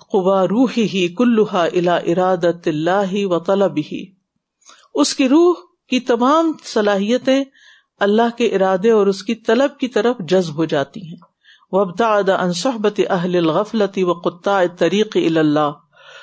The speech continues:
اور وہ غفلت والوں کی صحبت سے اور اللہ کے طرف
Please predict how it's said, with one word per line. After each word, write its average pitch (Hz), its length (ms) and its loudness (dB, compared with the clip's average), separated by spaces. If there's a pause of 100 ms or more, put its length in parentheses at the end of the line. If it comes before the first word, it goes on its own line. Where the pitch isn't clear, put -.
(160)
اور 233 200 0
وہ 233 100 2
غفلت 269 440 -2
والوں 226 280 2
کی 233 140 -4
صحبت 285 460 0
سے 339 160 0 (640)
اور 233 160 0 (160)
اللہ 220 560 0
کے 269 140 2 (140)
طرف 247 400 0